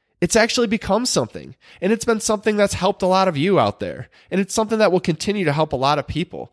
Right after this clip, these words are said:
And that just overall makes me feel good because it was an idea in my mind that I put to action that could become something to help a lot of people. And if I often think if I would have just brushed it aside and not done it,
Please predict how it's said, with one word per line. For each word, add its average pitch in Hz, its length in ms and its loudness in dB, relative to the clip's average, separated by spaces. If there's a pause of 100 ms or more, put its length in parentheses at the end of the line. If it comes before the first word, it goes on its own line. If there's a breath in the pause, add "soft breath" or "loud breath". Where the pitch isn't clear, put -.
(300 soft breath)
And 175 120 0
that 220 120 4
just 240 220 -2
overall 202 400 4
makes 185 260 0
me 202 80 -2
feel 180 280 0
good 139 480 -2 (320 soft breath)
because 196 260 2
it 202 60 2
was 185 140 -2
an 175 80 -4
idea 214 400 2
in 202 60 -2
my 185 160 2
mind 170 320 0
that 151 100 0
I 147 60 2
put 190 260 0
to - 160 -8
action 131 520 0 (320 soft breath)
that 180 160 4
could 202 140 -2
become 190 420 -2
something 156 580 -2
to - 80 -2
help 196 420 2
a - 60 -6
lot 156 280 0
of 226 100 -2
people. 127 420 -2
And 127 120 0
if 165 120 -2
I 190 180 4 (540)
often 214 300 -2
think 220 240 0
if 170 120 -2
I 165 100 6
would 185 120 6
have 165 80 -4
just 170 240 -4 (280 loud breath)
brushed 160 280 0
it 170 80 -2
aside 165 400 0
and 143 120 -6
not 147 200 0
done 147 200 2
it, 151 200 0